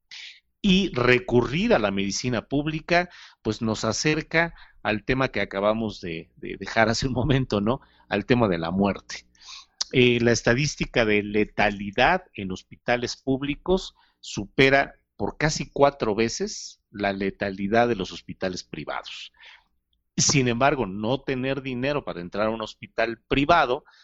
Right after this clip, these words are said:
pues, nos acerca a esa letalidad de un cuatrocientos por ciento más cuando te vas a un hospital público. Indudablemente, un seguro médico es fundamental, es vital en este momento de la historia de las familias, ¿no?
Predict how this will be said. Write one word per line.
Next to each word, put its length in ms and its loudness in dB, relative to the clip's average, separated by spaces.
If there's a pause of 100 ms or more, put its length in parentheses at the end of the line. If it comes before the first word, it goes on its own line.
(160)
pues, 200 -4
nos 180 -6
acerca 600 0
a 100 2
esa 280 -6
letalidad 800 -4 (360)
de 120 -4
un 120 -4
cuatrocientos 680 -4
por 160 -6
ciento 380 -4
más 260 0
cuando 260 -6
te 80 -6
vas 180 0
a 60 -2
un 80 -2
hospital 440 -2
público. 540 -2 (420)
Indudablemente, 1080 4
un 220 0
seguro 420 0
médico 680 -2
es 460 -2
fundamental, 1200 2
es 380 0
vital 640 0 (340)
en 240 2
este 280 2
momento 480 -2
de 100 0
la 80 0
historia 360 -2
de 80 -2
las 160 -8
familias, 560 -12
¿no? 140 -12